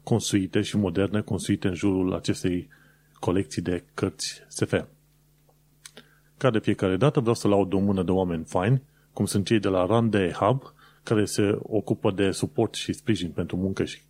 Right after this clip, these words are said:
pe probleme de Brexit. Mai sunt cei de la The Three Million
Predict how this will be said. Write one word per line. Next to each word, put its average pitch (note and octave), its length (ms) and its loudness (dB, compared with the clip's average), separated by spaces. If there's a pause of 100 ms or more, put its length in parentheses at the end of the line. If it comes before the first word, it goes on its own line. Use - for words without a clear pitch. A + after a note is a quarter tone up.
pe F2 360 0
probleme F2+ 300 0
de D#2+ 120 -6
Brexit. B2 480 0 (600)
Mai B2+ 140 2
sunt A#2+ 180 2
cei C#3 120 2
de A#2+ 100 2
la A2 180 4
The G2+ 140 2
Three D3+ 280 0
Million F2+ 400 2